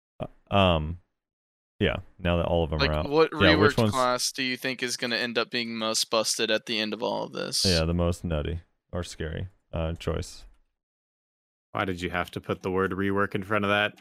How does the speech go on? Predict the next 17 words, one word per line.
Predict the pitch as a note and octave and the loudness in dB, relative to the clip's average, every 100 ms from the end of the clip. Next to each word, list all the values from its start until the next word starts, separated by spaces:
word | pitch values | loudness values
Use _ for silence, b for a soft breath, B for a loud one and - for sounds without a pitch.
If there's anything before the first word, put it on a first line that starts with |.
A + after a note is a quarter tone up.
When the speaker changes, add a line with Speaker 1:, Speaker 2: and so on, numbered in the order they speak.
| - | -18
Speaker 3:
'Cause | - | -10
I | A2 | -4
wanted | G#2 G#2 | 0 0
to | G2+ | 0
say | - A2 G2+ | 0 0 0
Sage, | - - G2+ G2+ G2+ - | -2 -2 0 2 -2 -4
Speaker 1:
I | - | -2
Speaker 3:
Corsair, | G2 F#2 G2+ G2+ | 0 2 4 4
Speaker 1:
know | |
Speaker 3:
and | F#2+ | 2
Speaker 1:
you | G2 | 2
Speaker 3:
Nova. | G2 F#2+ E2 | 0 0 0
Speaker 1:
did. | D#2+ | 0
I | E2 | 0
know | D#2+ D2 | 0 -2
you | D2+ E2 | -6 -8
did. | - - | -10 -10